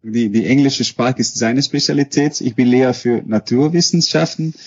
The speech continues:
und Jasmin arbeitet in die, in der gleichen Schule wie Hans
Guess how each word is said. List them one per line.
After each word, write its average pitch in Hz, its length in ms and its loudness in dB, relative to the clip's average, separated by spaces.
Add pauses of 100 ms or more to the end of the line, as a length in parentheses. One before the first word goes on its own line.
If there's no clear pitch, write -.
(460)
und 139 200 2
Jasmin 139 360 2
arbeitet 131 800 0
in 117 220 -6
die, 110 300 0 (180)
in 143 120 4
der 139 160 4
gleichen 131 420 0
Schule 123 420 -4
wie 110 160 -4
Hans 120 460 -2